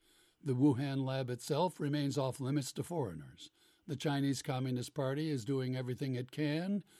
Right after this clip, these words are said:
to hide the origins of the virus." Since she began speaking out last month,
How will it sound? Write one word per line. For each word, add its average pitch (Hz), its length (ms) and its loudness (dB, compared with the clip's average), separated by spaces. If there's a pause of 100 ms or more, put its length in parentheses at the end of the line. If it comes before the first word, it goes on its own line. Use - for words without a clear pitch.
(220)
to 143 120 -2
hide 143 260 0
the 131 140 -2
origins 143 580 0
of 135 80 -4
the 139 80 -2
virus." 95 600 -6 (880)
Since 185 420 -2
she 170 220 -2
began 135 440 0
speaking 139 460 -2
out 127 220 -4
last 131 340 -2
month, 165 340 -2